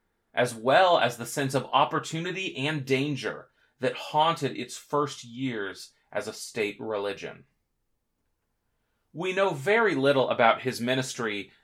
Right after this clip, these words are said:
during those tumultuous years before the Council of Nicaea.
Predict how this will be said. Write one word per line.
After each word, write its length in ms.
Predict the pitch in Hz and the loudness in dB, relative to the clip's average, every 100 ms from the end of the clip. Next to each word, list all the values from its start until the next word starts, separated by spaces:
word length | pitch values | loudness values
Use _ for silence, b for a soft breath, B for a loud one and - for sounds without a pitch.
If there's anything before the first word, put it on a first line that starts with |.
| b | b
during 320 | 139 127 127 | 2 2 2
those 240 | 117 117 - | 0 -2 -4
tumultuous 720 | 139 123 127 127 127 113 127 | 0 2 2 0 -4 -4 -6
years 320 | 120 123 117 | -2 -2 -2
before 460 | - 120 - 127 123 | -4 -6 -2 0 0
the 80 | |
Council 460 | 120 - 117 117 123 | -2 -2 -2 -2 -2
of 160 | 113 110 | -2 -2
Nicaea. 600 | 104 104 - 104 87 | -4 -4 -6 -4 -4